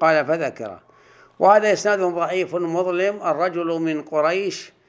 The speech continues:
لم يسمى، واللذان دونه لم يترجم لهما أحد، لم يترجم لهما أحد.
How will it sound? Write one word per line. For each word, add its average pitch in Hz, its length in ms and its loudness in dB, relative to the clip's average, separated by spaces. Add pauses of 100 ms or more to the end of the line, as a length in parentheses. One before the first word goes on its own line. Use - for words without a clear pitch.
(340)
لم 165 280 -2
يسمى، 160 960 -4 (1040)
واللذان 165 560 2
دونه 170 540 0
لم 165 240 -4
يترجم 156 680 -4
لهما 156 640 -4
أحد، 143 420 -8
لم 170 140 -6
يترجم 139 720 -6
لهما 151 680 -6
أحد. 104 300 -12